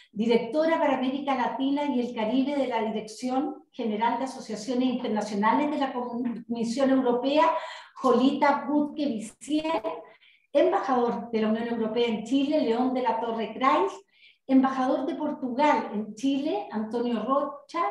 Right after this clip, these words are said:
representante de la Comisión Europea, experta, panelista, amigos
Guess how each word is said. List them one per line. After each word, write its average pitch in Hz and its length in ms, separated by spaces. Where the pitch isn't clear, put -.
representante 277 1040
de 254 120
la 233 100
Comisión 226 400
Europea, 240 640
experta, 311 800
panelista, 254 760
amigos 247 480